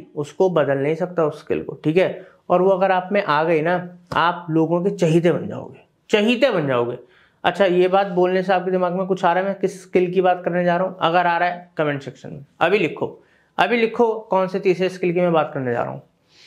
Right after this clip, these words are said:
अब दोस्तों यहाँ पर देखो आप, मैं इमोशनल इंटेलिजेंस की बात कर रहा हूँ, समझ में आया?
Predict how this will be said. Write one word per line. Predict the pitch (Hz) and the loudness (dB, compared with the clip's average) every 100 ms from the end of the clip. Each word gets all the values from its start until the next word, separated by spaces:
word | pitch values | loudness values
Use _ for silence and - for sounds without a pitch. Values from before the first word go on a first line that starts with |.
| - - _ - | -20 -20 _ -2
अब | 180 | 2
दोस्तों | 202 196 233 | 2 2 2
यहाँ | 196 | 2
पर | 190 165 | 0 0
देखो | 120 131 | 0 -2
आप, | 104 - _ _ - | -6 -10 _ _ -2
मैं | 185 | 0
इमोशनल | 185 180 180 180 214 | 0 2 0 0 0
इंटेलिजेंस | 196 185 175 175 180 175 | 0 2 2 0 -2 0
की | |
बात | 165 139 - | 0 0 -2
कर | |
रहा | 131 120 | -12 -12
हूँ, | 139 _ _ _ | -14 _ _ _
समझ | 160 165 | 0 2
में | 170 | 0
आया? | 180 196 - | 0 -2 -6